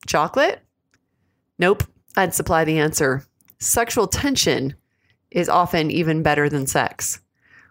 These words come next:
Were it not so, there would be no foreplay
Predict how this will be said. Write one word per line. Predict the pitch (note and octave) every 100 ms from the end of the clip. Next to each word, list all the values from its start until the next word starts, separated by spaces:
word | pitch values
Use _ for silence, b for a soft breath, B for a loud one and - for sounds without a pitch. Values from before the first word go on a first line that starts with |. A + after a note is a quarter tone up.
| b
Were | F#3+ G#3
it | F#3
not | F#3 F3 -
so, | D#4 D#4 F#3+ G3 B3 _ -
there | A3+
would | B3+
be | A3+ B3+
no | C4
foreplay | B3+ D4+ D4+ F#3 A2+ C3+